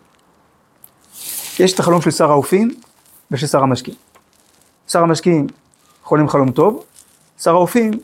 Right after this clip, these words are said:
חולם חלום רע. עכשיו, תקשיבו ל-, לחלומות בהקשר הזה של מה ש-, מה שלמדנו עכשיו.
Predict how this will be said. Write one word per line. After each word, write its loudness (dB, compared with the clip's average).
חולם 0
חלום 2
רע. -4
עכשיו, 0
תקשיבו 2
ל-, 4
לחלומות 2
בהקשר 2
הזה 2
של -2
מה 2
ש-, -8
מה 2
שלמדנו 2
עכשיו. -10